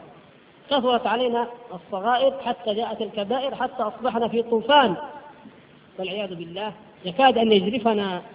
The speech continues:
عن ديننا وعن إيماننا. فلنراجع أنفسنا أيضًا في هذا الأصل العظيم من أصول الإسلام ومن حقوق شهادة أن لا إله إلا الله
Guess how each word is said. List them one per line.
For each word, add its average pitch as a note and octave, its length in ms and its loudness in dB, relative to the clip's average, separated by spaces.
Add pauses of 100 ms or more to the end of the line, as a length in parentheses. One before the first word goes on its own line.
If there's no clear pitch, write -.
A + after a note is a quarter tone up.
(340)
عن F#3 180 -4
ديننا G3 400 4
وعن E3+ 240 0
إيماننا. D3+ 460 -2 (960)
فلنراجع G3+ 640 4
أنفسنا A#3 720 0
أيضًا C4+ 400 0 (380)
في F#3+ 160 0
هذا G#3+ 280 2
الأصل A3+ 420 -6
العظيم A3+ 640 0 (120)
من F#3 140 2
أصول G3+ 300 2
الإسلام A#3 640 0 (320)
ومن F#3 160 2
حقوق A3 400 -2
شهادة G#3 440 0
أن F#3+ 40 -4
لا G#3 160 -2
إله G3+ 380 0
إلا G3+ 160 -2
الله A3+ 420 0